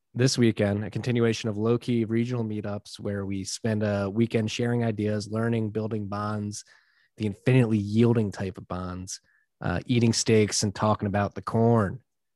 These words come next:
Presentations and discussion panels this weekend include Bitcoin security, Lightning,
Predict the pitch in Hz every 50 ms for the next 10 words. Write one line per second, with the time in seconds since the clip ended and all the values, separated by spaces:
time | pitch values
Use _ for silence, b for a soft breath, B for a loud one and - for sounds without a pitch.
0 | _ - 117 107 107 107 - 117 117 110 - 117 107 101 110 107 101 98 - -
1 | - 117 113 - 117 110 - 113 107 110 110 107 101 110 107 - - 113 110 104
2 | - 107 107 98 - 110 104 98 120 113 - - 120 113 104 - - - - 135
3 | 127 123 110 104 95 95 101 110 117 123 117 - 110 98 92 104